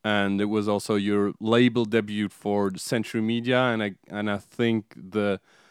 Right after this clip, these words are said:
uh, the various YouTube videos that you did for this record kind of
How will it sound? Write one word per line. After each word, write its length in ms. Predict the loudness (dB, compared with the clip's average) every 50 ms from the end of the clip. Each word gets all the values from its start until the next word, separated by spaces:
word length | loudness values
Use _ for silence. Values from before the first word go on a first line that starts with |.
| _ _ _ -4
uh, 440 | -2 0 2 2 2 0 0 -2 -4 -4
the 120 | -6 -6
various 500 | -2 2 2 4 4 4 2 0 -2 -2
YouTube 560 | 0 0 0 -2 -2 0 0 0 0 0 -4 -2
videos 600 | 2 2 4 4 4 4 4 4 2 0 -2 -2
that 200 | -2 -2 0 -2
you 100 | -2 0
did 200 | 0 0 -2 -2
for 180 | -2 -4 -2
this 260 | -2 -2 -4 -4 -6
record 640 | -6 -2 0 0 0 0 0 0 0 0 0 -2 -4 -10 -18 -20 _ _ _ _ _ _
kind 340 | -4 -2 0 0 2 2 0
of 140 | 0 -2